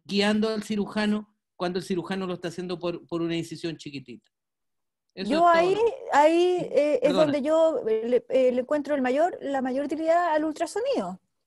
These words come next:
Speaker 2: porque puedes hacer la
Speaker 1: Sí.
Speaker 2: punción mirando con ultrasonido.
Speaker 1: Sí, y un detalle es que uno también puede meter suero fisiológico agitado por la agujita cuando están puncionando,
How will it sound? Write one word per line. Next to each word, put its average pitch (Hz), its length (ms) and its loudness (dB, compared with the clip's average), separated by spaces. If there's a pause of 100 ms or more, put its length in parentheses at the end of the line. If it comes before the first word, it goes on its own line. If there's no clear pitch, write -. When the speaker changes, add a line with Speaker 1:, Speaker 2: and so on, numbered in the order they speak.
(340)
Speaker 2:
porque 233 240 -2
puedes 294 220 4
hacer 294 300 0
la 294 100 0
Speaker 1:
Sí. 254 60 -4
Speaker 2:
punción 320 500 0 (420)
mirando 294 800 0
con 339 200 0
ultrasonido. 339 760 -6 (540)
Speaker 1:
Sí, - 360 -6 (260)
y 165 180 -2
un 185 140 0
detalle 208 600 0
es 180 180 -8
que 180 460 -6 (260)
uno 202 300 0
también 190 400 0
puede 202 340 -2
meter 190 380 -4
suero 208 280 0
fisiológico 202 1000 -6 (260)
agitado 170 800 -2
por 170 140 -6
la 165 120 -2
agujita 208 560 -6
cuando 202 240 -2
están 202 240 -2
puncionando, 208 800 -2